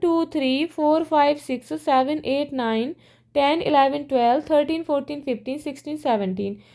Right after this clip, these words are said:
सेवनटीन और सेवनटीन कितने हो गए, थर्टी फ़ोर।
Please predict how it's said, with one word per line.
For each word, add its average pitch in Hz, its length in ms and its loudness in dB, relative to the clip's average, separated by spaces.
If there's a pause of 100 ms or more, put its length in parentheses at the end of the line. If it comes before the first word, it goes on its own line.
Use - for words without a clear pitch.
(200)
सेवनटीन 294 520 2
और 330 80 0
सेवनटीन 320 460 -2
कितने 311 280 -4
हो 320 180 2
गए, 330 200 0 (360)
थर्टी 247 280 4
फ़ोर। 285 400 2